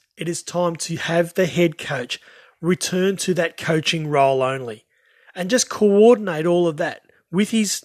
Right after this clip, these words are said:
other coaches, his batting coach and his bowling coach, and he be the head coach that he's supposed to be.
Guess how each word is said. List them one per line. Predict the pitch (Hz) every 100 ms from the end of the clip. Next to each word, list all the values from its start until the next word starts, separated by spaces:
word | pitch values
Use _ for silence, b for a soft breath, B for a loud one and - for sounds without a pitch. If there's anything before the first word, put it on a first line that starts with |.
| _
other | 175 180
coaches, | 180 180 185 226
his | 214 151
batting | 131 156 160
coach | 156 156 156 -
and | 160
his | 160
bowling | 147 147 147 147
coach, | - 143 139 - - B B B B -
and | 160
he | 135 233 226
be | 190 190
the | 175
head | 143 185 147
coach | - 160 143
that | 151
he's | 143
supposed | - 143 143 135 -
to |
be. | 123 135 107 -